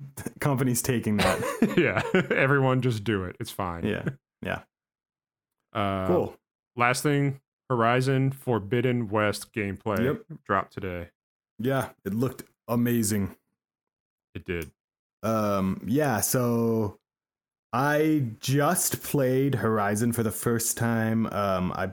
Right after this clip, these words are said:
Speaker 1: played it and beat it pretty much as soon as the P S five came out. I got it, and I think it was the first or second full game I played. So I think it was probably December or something. I, I played it and beat it, and I loved it.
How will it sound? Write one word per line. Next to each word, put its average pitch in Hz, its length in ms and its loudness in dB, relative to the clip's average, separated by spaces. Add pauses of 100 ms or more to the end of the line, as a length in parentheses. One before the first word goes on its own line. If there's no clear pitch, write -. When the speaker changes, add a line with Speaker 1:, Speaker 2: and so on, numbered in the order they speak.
(120)
Speaker 1:
played 123 300 0
it 123 100 0
and 117 300 0
beat 113 200 2
it 101 320 -2 (520)
pretty 123 140 0
much 113 200 0
as 110 140 2
soon 131 180 2
as 117 120 2
the 110 60 -2
P 120 160 0
S 107 140 0
five 98 280 0
came 104 200 0
out. 101 320 0 (100)
I 87 140 -4
got 104 240 0
it, 101 160 0
and 98 80 -4
I 92 80 -2
think - 340 -2
it - 60 0
was 107 340 -2 (340)
the 113 60 -2
first 131 360 0
or 117 40 2
second 110 380 0
full 113 180 0
game 104 220 2
I 95 100 0
played. 92 380 0
So 98 140 0
I 95 60 0
think - 180 -2
it 117 40 2
was 104 80 -2
probably 101 640 0 (800)
December 104 500 2
or 92 40 0
something. 98 400 0
I, 92 200 0 (220)
I 101 200 -2 (440)
played 113 200 0
it 110 60 2
and 101 120 0
beat 104 200 0
it, 104 80 2
and 101 120 0
I 117 80 2
loved 123 320 0
it. 131 220 -2